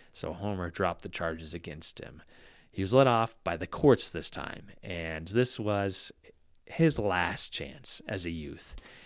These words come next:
He left his father's farm and actually found a job at a nearby ranch where he handled cattle, but that wasn't enough to keep him out of trouble. It's a wonder he was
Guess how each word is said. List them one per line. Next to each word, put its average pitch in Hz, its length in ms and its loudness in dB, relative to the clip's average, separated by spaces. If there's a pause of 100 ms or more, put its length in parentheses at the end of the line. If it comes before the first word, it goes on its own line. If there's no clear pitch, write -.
(180)
He 107 140 0
left 135 240 4
his 156 100 2
father's 139 360 2
farm 113 360 -2
and 92 100 -6
actually 101 280 -2
found 98 180 -2
a 87 80 -4
job 92 300 2
at 87 40 -2
a 85 60 -6
nearby 101 420 2
ranch 110 460 0
where 92 160 -4
he 95 220 -4
handled 92 420 -4
cattle, 80 480 -4
but 85 300 -4 (460)
that 151 120 2
wasn't 120 300 4
enough 98 240 0
to 101 80 -4
keep - 280 -6
him 87 80 -10
out 78 140 -6
of 76 60 -12
trouble. - 420 -14 (320)
It's - 140 -8
a - 20 2
wonder 147 300 4
he 139 120 8
was 113 280 6